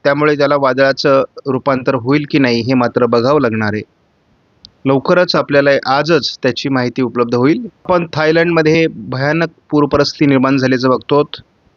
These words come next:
थायलंडमधील सध्या पाण्यामध्ये मोठे मोठे साप आणि एकूणच भयावह अशा प्रकारची परिस्थिती थायलंडमध्ये आपल्याला बघायला मिळते.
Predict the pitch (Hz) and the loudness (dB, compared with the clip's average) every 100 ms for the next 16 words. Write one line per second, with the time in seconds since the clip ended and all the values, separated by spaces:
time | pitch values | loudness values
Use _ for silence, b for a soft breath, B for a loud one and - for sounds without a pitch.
0 | _ _ _ _ _ _ - 139 139 143 | _ _ _ _ _ _ -4 0 2 2
1 | 135 139 135 135 123 135 127 - _ _ | 2 0 -2 -4 -2 0 0 -2 _ _
2 | _ _ _ _ 131 131 135 131 127 131 | _ _ _ _ -2 0 2 0 0 0
3 | 127 120 131 120 135 123 - 123 127 117 | 0 0 -4 -4 -4 -4 -2 -2 0 -2
4 | 113 120 123 - _ _ _ _ _ - | 0 -2 -4 -8 _ _ _ _ _ -4
5 | 139 175 160 117 - - - _ _ _ | 0 2 0 -2 -6 -6 -8 _ _ _
6 | _ _ - - _ 143 131 151 165 165 | _ _ -20 -20 _ -4 0 0 2 2
7 | 151 165 143 127 139 123 139 135 135 - | 0 -4 -4 -2 -2 -4 -4 -2 -2 -4
8 | 131 151 151 - 131 127 127 120 123 127 | -4 -2 -2 -2 -2 2 2 2 0 0
9 | 120 117 123 131 123 120 | 0 0 0 0 -2 -2